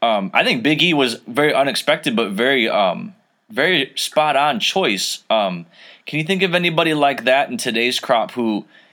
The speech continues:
they're kind of more of a natural extension of themselves, and it, it just feels legitimate what they say and what they do in the ring and on the screen?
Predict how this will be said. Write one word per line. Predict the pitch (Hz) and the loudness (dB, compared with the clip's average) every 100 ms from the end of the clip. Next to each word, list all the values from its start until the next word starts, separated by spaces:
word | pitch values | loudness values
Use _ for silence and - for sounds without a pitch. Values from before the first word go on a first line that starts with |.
| _ _ | _ _
they're | - 120 | -4 -4
kind | 117 151 156 | -2 -2 -2
of | 160 | -2
more | 131 131 | -2 0
of | 135 | 0
a | 120 | 0
natural | 107 117 - 131 | 0 -2 -2 -4
extension | 110 - 117 117 123 | -4 -4 -4 -2 -2
of | 113 107 | -2 -2
themselves, | 104 92 - 107 107 107 | -4 -4 0 0 0 -2
and | 107 101 | -4 -4
it, | - - - | -6 -8 -6
it | 110 | -4
just | 127 117 | -2 -2
feels | - 151 131 | 0 0 0
legitimate | 113 95 131 127 104 104 | -2 0 2 2 0 0
what | 113 110 | -2 -2
they | 107 | -4
say | 95 - 110 | -4 -2 -2
and | 101 | -2
what | 101 101 | -4 -4
they | 90 | -8
do | 90 107 113 | -4 -2 0
in | 104 | 0
the | 92 | -2
ring | 90 101 92 | 0 -2 0
and | 90 | -2
on | 92 | -2
the | 80 | -6
screen? | - 98 92 - - | -8 -4 -6 -6 -14